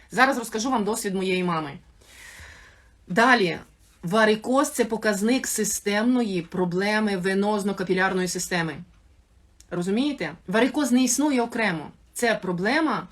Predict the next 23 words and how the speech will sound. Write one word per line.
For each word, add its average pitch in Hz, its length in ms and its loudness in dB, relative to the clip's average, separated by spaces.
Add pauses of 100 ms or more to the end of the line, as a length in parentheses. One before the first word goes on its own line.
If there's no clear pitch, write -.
(140)
вен. 180 520 4
Вени 240 360 2
в 214 40 0
нас 190 240 -4
є 170 80 -2
по 170 100 -10
всьому 233 300 -2
організму. 208 460 -4
Я 170 80 -6
вже 196 120 -8
так 208 140 -8
на 190 80 -4
пальцях 208 320 0
просто 190 280 -10
вам 170 140 -6
пояснюю. 180 460 -6 (1300)
Геморой — 285 480 6
це 262 100 2
також 247 480 0
один 214 260 0
з 214 60 -4
признаків 214 640 -2 (280)
варикозу, 247 840 2